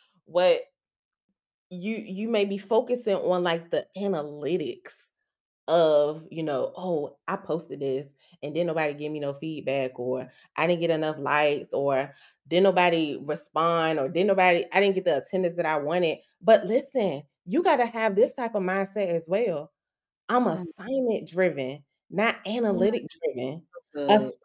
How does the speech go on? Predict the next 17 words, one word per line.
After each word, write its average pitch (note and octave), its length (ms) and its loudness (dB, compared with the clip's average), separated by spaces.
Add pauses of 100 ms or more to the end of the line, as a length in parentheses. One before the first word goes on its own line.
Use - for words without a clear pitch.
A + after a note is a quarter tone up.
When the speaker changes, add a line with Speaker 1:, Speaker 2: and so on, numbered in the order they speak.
(100)
Speaker 1:
Assignment C4+ 320 2
over G3+ 300 6
analytics. F#3+ 840 0 (340)
Speaker 2:
Mm. G#3+ 300 0
Speaker 1:
Assi-, B3 600 4 (100)
Speaker 2:
So F3 200 0
Speaker 1:
I, A3+ 40 -6
I - 20 -8
Speaker 2:
good. C#4 320 -4
Speaker 1:
can't B3+ 280 4
even G#3+ 160 -6
scream A#3+ 500 2
that E3+ 340 4
loud F#3+ 320 6
enough. D3+ 320 0
It's - 140 2
assignment G#3+ 800 0